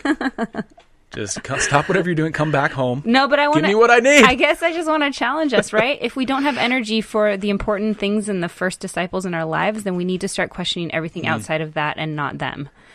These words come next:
Speaker 1: That's my challenge, I guess, is if I
Speaker 2: Yes.
Speaker 1: don't have energy for you or my kids, what is sucking it away, and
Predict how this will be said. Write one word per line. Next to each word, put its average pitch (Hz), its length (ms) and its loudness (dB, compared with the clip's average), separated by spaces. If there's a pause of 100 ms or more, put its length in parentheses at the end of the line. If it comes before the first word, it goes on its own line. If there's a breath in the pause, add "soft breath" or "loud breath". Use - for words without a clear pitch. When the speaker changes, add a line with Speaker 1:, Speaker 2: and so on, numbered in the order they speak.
(280 soft breath)
Speaker 1:
That's 160 240 -2
my 160 120 0
challenge, 143 400 -8
I - 100 -10
guess, - 320 -10
is - 100 -2
if 147 80 8
I 143 140 4
Speaker 2:
Yes. 220 60 6
Speaker 1:
don't 220 100 0
have 196 140 -4
energy 175 380 -2
for - 160 -6
you 165 380 0
or 160 120 0
my 151 160 -4
kids, 160 480 -4 (500 loud breath)
what 175 360 0
is 233 120 0
sucking 208 400 -2
it 202 100 2
away, 156 500 0
and 160 280 -4